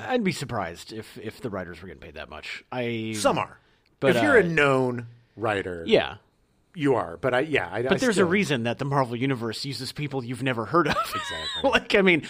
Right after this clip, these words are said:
Speaker 1: they're good and they write well, but they, they purposely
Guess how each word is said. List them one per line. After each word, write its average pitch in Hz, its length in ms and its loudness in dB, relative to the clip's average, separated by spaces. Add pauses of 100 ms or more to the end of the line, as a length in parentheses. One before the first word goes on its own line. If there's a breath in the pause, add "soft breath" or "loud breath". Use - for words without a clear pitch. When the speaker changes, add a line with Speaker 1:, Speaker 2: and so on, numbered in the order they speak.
(120)
Speaker 1:
they're 226 140 8
good 170 400 6
and 151 120 0
they 156 120 2
write 156 240 4
well, 131 420 2 (100)
but 120 380 -2
they, 131 220 -4 (160)
they 139 100 -2
purposely 131 640 -6